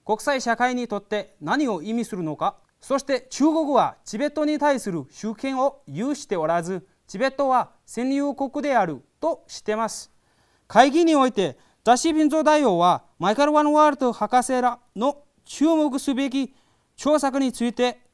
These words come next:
推奨しました。また、代表はチベットの法的及び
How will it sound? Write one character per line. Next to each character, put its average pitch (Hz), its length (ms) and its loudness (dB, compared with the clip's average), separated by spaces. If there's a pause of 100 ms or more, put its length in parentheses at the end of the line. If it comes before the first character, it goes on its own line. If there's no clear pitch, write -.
(140)
推 233 280 -4
奨 277 300 0
し - 100 -8
ま 254 120 0
し - 40 -8
た。 - 240 -2 (320)
ま 226 160 4
た、 196 200 4 (180)
代 247 240 6
表 294 180 6
は 262 260 6
チ 214 120 -4
ベ 285 100 4
ッ 294 40 2
ト 294 180 -2
の 277 140 2
法 311 240 2
的 214 360 -6 (140)
及 220 280 4
び 214 220 -4